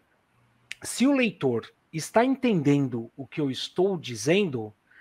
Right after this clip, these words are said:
só existe uma maneira. Ele tem que ler. Então, a escrita é um processo de comunicação. Eu vou escrever e vou entregar pra outra pessoa ler.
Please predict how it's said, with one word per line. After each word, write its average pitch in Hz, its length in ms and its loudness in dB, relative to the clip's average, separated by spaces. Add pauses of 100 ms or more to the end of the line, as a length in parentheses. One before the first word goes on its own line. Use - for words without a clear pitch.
(240)
só - 180 -6
existe 175 400 -2
uma 214 140 0
maneira. 208 560 2 (500)
Ele 170 440 0
tem 147 180 -2
que - 180 -10
ler. 156 320 2 (840)
Então, 196 500 4 (320)
a 175 80 2
escrita 180 720 2
é 165 60 2
um 196 100 2
processo 220 600 -2
de 143 100 -6
comunicação. 135 880 -2 (1120)
Eu 165 180 4
vou 135 580 4
escrever 139 920 2 (400)
e 220 120 -6
vou 147 240 -2
entregar 165 640 4
pra 143 180 -4
outra 131 240 -4
pessoa 127 420 -6
ler. 117 340 -6